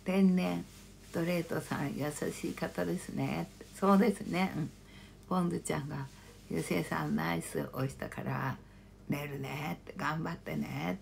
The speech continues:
って、ありがとう。うん。うん、こちら、スコッティさんが、「ナイス押したよ」って、ありがとう。うん。こちら、「ナイスのふわっちくん、イベント終わっちゃったやった」って、ありがとう。こちら、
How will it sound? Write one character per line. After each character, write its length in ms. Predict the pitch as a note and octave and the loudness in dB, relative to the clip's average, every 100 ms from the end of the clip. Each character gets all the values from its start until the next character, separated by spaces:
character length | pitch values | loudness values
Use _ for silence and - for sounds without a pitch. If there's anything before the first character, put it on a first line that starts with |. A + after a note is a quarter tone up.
| - | -10
っ 40 | - | -16
て、 60 | - | -6
あ 140 | D#3+ F#3 | -2 0
り 80 | |
が 140 | G3 G3 | 0 -2
と 140 | - | -4
う。 20 | - - - | -6 -10 -6
う 60 | F#3 | -4
ん。 120 | D3+ - - - - - - - - C#3+ C#3+ | -4 -8 -18 -20 -20 -20 -20 -20 -8 -2 -2
う 40 | |
ん、 40 | C3+ | -2
こ 140 | D#3 | -4
ち 160 | C3+ C#3+ | -4 -4
ら、 160 | C3 - - - - - - | -4 -6 -14 -20 -20 -20 -12
ス 200 | - E3+ | -6 -4
コ 140 | - | 6
ッ 80 | G3 | 6
テ 220 | G3 - D#3+ | 6 2 2
ィ 80 | E3 | 2
さ 160 | C#3+ C#3+ | 0 0
ん 80 | C#3 | 2
が、 320 | C3+ C3 - - | 4 4 2 0
「ナ 180 | F3 | 2
イ 80 | A3 | 2
ス 140 | - C#3 C#3 - | 2 -2 -2 -4
押 160 | - - | -4 -4
し 80 | - | -4
た 160 | C#3 | -4
よ」 120 | C3+ C3+ C#3+ E3 | -4 -2 2 2
っ 60 | F3+ | 2
て、 240 | - - - | -4 -12 -4
あ 180 | - F#3 | -2 2
り 100 | G3+ | 2
が 140 | F#3+ | 2
と 120 | - | 0
う。 40 | - - - | -4 -6 -6
う 20 | |
ん。 140 | C3+ - - - - - - - | -6 -6 -16 -20 -20 -20 -20 -10
こ 120 | - C#3 | -6 -4
ち 160 | - | -2
ら、 240 | C#3 C3 - - - - D#3+ | -2 -2 -6 -16 -20 -8 2
「ナ 200 | F#3 G#3+ | 6 6
イ 60 | |
ス 100 | G#3+ | 4
の 260 | F#3 E3 E3 | 4 4 4
ふ 140 | E3 | 2
わ 80 | D#3 | 0
っ 80 | D#3 | -2
ち 120 | - - | -4 -6
く 120 | D3+ | -2
ん、 180 | C#3+ - - | -2 -4 -2
イ 80 | |
ベ 140 | D#3+ G#3+ | 4 6
ン 120 | G#3+ | 6
ト 320 | - F2+ F2+ - - | 4 2 2 -2 -4
終 140 | - | 0
わ 180 | D3+ D#3+ | 0 0
っ 80 | - | -6
ち 120 | - | -10
ゃ 40 | D3+ | -12
っ 40 | - - | -12 -6
た 140 | D#3+ | -4
や 200 | E3+ F2 | -2 -2
っ 40 | - - | -4 -6
た」 540 | - D2+ D#2 D#2+ D#2+ | -2 0 0 -2 -6
っ 20 | - - | -8 -14
て、 100 | - | -6
あ 140 | - F3 | 0 2
り 100 | F#3 | 2
が 100 | F#3+ | 0
と 120 | - | -2
う。 40 | - - - | -4 -6 -8
こ 80 | D3 - | -8 -6
ち 120 | |
ら、 120 | - | -6